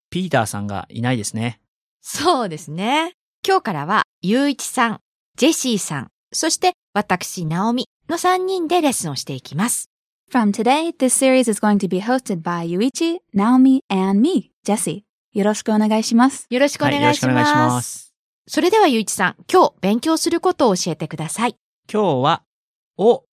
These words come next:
Speaker 1: くださいを勉強します。
Speaker 3: In this lesson, you will learn about お、ください, a polite request expression.
Speaker 1: 例えば、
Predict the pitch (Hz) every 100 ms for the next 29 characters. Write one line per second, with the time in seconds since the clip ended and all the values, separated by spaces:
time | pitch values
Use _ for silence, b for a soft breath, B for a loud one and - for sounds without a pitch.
0 | _ - - 156 160 - 160 104 - _
1 | _ - 202 - 120 113 110 110 110 -
2 | - _ _ _ _ 233 233 359 - 254
3 | 277 254 220 202 196 202 180 170 170 _
4 | 226 277 _ 220 190 202 196 170 - _
5 | - 190 - 185 233 285 254 - 226 -
6 | 226 - - 190 175 190 - _ _ _
7 | _ - 147 185 170 139 135 202